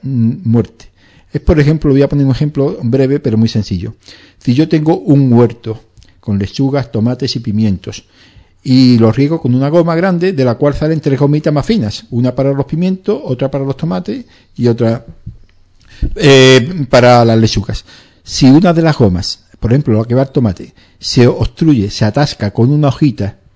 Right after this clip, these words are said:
o con algo de suciedad, pues ya no llega agua. ¿Y entonces qué le ocurre a los pimientos? Pues se secan. Hay una necrosis, hay un infarto de los pimientos.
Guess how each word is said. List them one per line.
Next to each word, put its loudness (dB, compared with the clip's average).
o -6
con 2
algo 2
de 4
suciedad, -2
pues 2
ya 4
no 2
llega 0
agua. -8
¿Y -4
entonces -2
qué 0
le 4
ocurre 2
a 2
los 0
pimientos? -4
Pues -4
se -4
secan. -2
Hay 2
una 0
necrosis, -2
hay 2
un 2
infarto 0
de -4
los -2
pimientos. -6